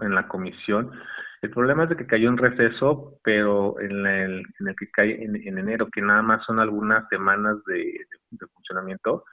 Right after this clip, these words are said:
a diferencia del receso que dura de, de mayo a agosto, que, digamos, te, les da tiempo para revisar. Entonces,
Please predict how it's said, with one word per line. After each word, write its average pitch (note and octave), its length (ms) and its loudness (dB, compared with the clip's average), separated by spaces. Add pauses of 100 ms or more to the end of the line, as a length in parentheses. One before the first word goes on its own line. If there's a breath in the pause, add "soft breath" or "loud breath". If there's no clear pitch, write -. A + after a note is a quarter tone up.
(340 loud breath)
a G2+ 60 2
diferencia G#2+ 460 2
del A2+ 140 4
receso G2+ 460 -2
que G2+ 140 -2
dura G2+ 500 4 (340 loud breath)
de, F2 540 0 (200)
de F2+ 140 -2
mayo F#2 400 2
a E2+ 40 4
agosto, G2+ 460 -2
que, F2+ 140 -4
digamos, F#2 460 -2
te, - 120 -6 (220)
les F#2 100 -4
da F#2 160 2
tiempo G2+ 320 -2
para F2+ 260 -2
revisar. F2+ 480 4 (640 loud breath)
Entonces, G2+ 320 -2